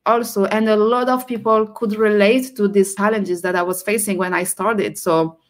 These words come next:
yeah, just be you, be authentic.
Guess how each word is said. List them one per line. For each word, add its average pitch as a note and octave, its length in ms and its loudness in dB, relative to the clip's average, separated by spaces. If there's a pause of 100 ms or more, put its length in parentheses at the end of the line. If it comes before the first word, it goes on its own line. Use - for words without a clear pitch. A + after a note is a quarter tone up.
(240)
yeah, A3+ 260 4
just A#3+ 260 0
be E4 120 6
you, D#4+ 440 4 (240)
be C4 140 4
authentic. C4 680 -2